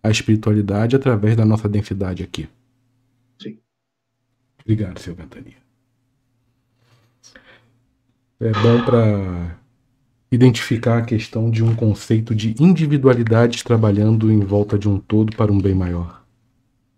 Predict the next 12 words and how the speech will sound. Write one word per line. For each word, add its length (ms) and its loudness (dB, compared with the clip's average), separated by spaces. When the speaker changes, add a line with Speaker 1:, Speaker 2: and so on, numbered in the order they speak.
Speaker 2:
Individualidades 1400 -2
que 220 -14
se 160 -10
elevam, 800 -2
que 140 -12
se 160 -12
tornam 460 -2
um 100 -10
espírito 560 -16
só, 500 0
chamada 640 -10
mônada, 640 -2